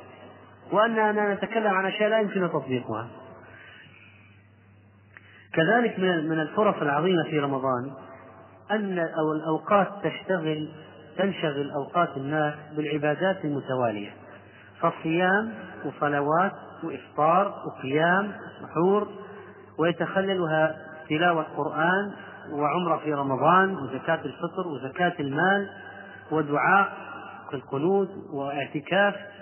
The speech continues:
فالناس يقومون بعبادات في الحقيقة في رمضان تشغل أكثر اليوم بالطاعة والعبادة، وخاصة في العشر، في العشر الأواخر. هذه تربية، هذه، هذه تربية،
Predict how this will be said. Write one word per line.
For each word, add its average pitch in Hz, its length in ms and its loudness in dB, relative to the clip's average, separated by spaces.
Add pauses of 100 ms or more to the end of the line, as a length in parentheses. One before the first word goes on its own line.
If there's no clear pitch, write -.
(560)
فالناس 185 560 2
يقومون 208 460 2
بعبادات 160 640 2
في - 100 -10
الحقيقة 156 520 -2
في 147 160 0
رمضان 143 460 2 (140)
تشغل 185 560 0
أكثر 175 440 0
اليوم 185 460 2 (480)
بالطاعة 190 580 4
والعبادة، 143 540 0 (340)
وخاصة 214 520 0
في 196 200 0
العشر، 165 560 0
في 127 60 -6
العشر 170 300 0
الأواخر. 135 480 -2 (640)
هذه 214 360 2
تربية، 185 440 0
هذه، 147 240 2
هذه 240 220 0
تربية، 156 420 2